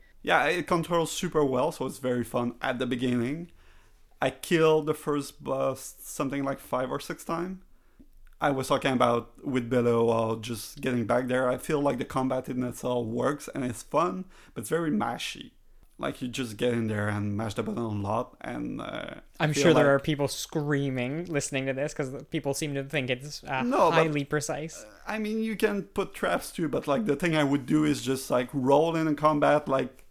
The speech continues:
Speaker 1: trigger my two trap and, like, mash like crazy. I would get, like, fucking carpal tunnel syndrome from playing that game. Like, my hand would hurt
Speaker 2: Yeah, maybe
Speaker 1: after.
Speaker 2: both, both of us didn't like this game because we have huge carpal tunnel <laughs> issues.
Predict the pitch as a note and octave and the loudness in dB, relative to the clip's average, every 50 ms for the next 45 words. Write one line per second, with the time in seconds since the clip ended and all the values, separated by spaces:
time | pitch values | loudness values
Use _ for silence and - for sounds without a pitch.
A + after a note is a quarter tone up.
0 | - - - - - D3 C#3+ C#3 C#3+ C#3+ C#3+ C#3 C3+ - - - D3+ C#3 C3+ - | -20 -20 -8 -2 0 0 2 2 2 2 2 0 -2 -4 -4 -2 -2 -2 -2 -2
1 | D#3+ C3 C3 B2 C3+ C3 B2+ B2+ B2 B2 C3 A3 - - - - - C#3 C3+ C3 | -2 -2 -2 -2 -2 -2 -2 -2 -2 -2 -4 -4 -6 -10 -12 -10 -6 -6 -4 -4
2 | A#2+ A2 - - - - - - C#3+ C3 B2 - - E3+ F3 E3 B2+ A2 A#2 B2+ | -6 -6 -8 -10 -12 -14 -12 -8 -8 -8 -8 -6 -4 -4 -2 -2 -2 -2 -4 -4
3 | A#2+ A#2+ - - - - - - - _ _ _ _ - - - - D3 C#3 C3+ | -4 -6 -8 -14 -20 -20 -20 -20 -20 _ _ _ _ -20 -10 -2 0 2 2 2
4 | C3 G2 C#3+ C3+ C3+ C3 - C#3 C#3+ - - - - - C3 A#2+ - B2 B2+ A#2+ | 2 2 2 0 0 0 -2 -4 -4 -4 -6 -10 -8 -8 -8 -6 -4 -4 -2 -2
5 | B2 B2 B2 A#2 - - - - - - _ - - B2 A#2+ - A2 A#2 B2 - | -2 -2 -4 -6 -8 -14 -20 -20 -20 -20 _ -10 -8 -8 -6 -6 -8 -10 -10 -10
6 | - B2 A#2+ A#2+ A#2 A#2 A2+ - - - B2 B2 B2 A#2 A2+ B2 B2 - - - | -10 -8 -8 -8 -8 -10 -12 -14 -12 -10 -8 -6 -6 -6 -6 -6 -8 -8 -8 -10
7 | - - - - - - - - A2+ A#2 A#2 B2 A#2+ A#2 A#2+ A#2+ A#2+ - B2+ B2 | -10 -10 -10 -10 -10 -10 -10 -10 -10 -10 -10 -8 -8 -8 -8 -10 -10 -10 -8 -8
8 | B2 - - B2+ B2+ B2 A#2 G#2 - A2 G#2 G#2+ B2+ C3 G#3 G3 F3+ F#3 A3 A#3+ | -8 -6 -6 -6 -6 -6 -8 -10 -12 -12 -10 -8 -6 -4 -2 0 0 0 0 0
9 | C#4+ C#4+ - F3 D#3+ E3+ E3 - - C#3+ D3 C#3+ D3+ C#3+ C3 - D3 C#3 C#3+ C3+ | -2 -2 2 2 2 2 2 0 -2 0 0 0 0 0 0 0 0 0 0 0
10 | C3 B2+ C3 B2 A#2+ C3 A#2+ A#2+ B2 A#2+ B2 A#2 A#2+ A2+ A2 B2 A#2+ A#2 A#2+ B2+ | -2 -2 -4 -6 -4 -4 -4 -4 -4 -4 -4 -4 -4 -4 -2 -2 -2 -2 -2 -4
11 | B2+ - - B2+ A#2+ A#2+ - - - C3+ - D3+ D3 - - C#3 C#3 C#3+ D#3 C#3 | -8 -10 -6 -6 -6 -6 -4 -2 0 0 0 0 -2 -2 0 0 2 2 2 2
12 | - - E3+ D#3 E3+ D#3 C#3 - - C4 E4 D4 - - | 2 2 2 4 4 4 4 2 4 6 6 6 6 4